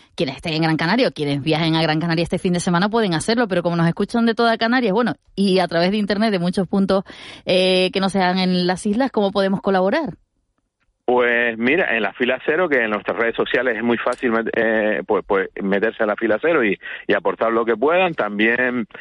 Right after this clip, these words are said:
Speaker 2: eh, en Playhip, la plataforma de venta de entrada, en los multiópticas de Gran Canaria,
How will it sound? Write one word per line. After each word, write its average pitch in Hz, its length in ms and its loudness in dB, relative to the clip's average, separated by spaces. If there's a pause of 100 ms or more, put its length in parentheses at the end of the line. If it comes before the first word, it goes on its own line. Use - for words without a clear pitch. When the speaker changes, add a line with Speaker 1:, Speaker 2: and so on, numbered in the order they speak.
(260)
Speaker 2:
eh, 110 580 0
en 110 160 -2
Playhip, 131 500 0
la 107 180 0
plataforma 113 720 -2
de 110 100 0
venta 117 260 0
de 113 100 0
entrada, 170 640 0
en 117 180 0
los 110 180 -2
multiópticas 123 920 0
de 127 180 2
Gran 123 220 0
Canaria, 190 440 -2